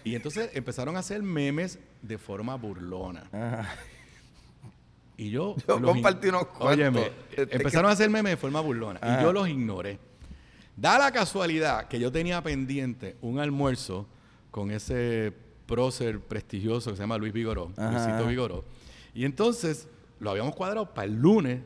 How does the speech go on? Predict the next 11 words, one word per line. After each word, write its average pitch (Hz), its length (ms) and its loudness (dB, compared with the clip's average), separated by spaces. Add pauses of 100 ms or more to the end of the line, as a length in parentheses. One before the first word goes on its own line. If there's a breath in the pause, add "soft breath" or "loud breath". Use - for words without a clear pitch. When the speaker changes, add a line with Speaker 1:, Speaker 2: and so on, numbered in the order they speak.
Speaker 1:
después 98 260 -12
de 104 60 -6
la 156 100 -2
fiesta. - 380 -10 (960 soft breath)
Y 92 60 -10
entonces 101 260 -8
nos 127 140 -4
fuimos 117 320 -8
pa, 107 580 -6
pa 107 120 -6
Bottles. 123 520 2